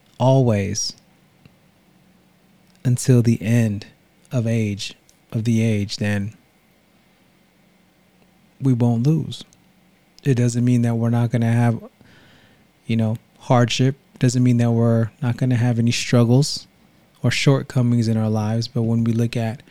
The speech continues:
the end game, we can't lose. But it's gonna start with taking those little actions, those daily actions, remembering who we are and whose we are.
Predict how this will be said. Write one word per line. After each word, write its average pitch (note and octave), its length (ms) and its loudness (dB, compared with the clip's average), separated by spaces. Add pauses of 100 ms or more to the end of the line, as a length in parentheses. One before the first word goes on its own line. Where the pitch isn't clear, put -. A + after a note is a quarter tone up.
(960)
the B2+ 160 -2
end B2 240 2
game, G#2 340 -2 (560)
we - 80 -14
can't B2 320 -2
lose. A2+ 460 -2 (560)
But A#2 180 0
it's A2+ 140 -4
gonna A#2+ 200 2
start A#2 460 0 (800)
with A2+ 220 -2
taking A#2 420 -2
those A2 300 0
little A2+ 180 0
actions, A2 560 -2
those A2 220 -2
daily A2+ 360 0
actions, A2 640 -6 (580)
remembering A#2 640 2
who B2+ 240 2
we A#2 300 2
are A2 200 0
and A2 100 -2
whose B2+ 400 0
we A#2 160 2
are. G#2+ 340 -2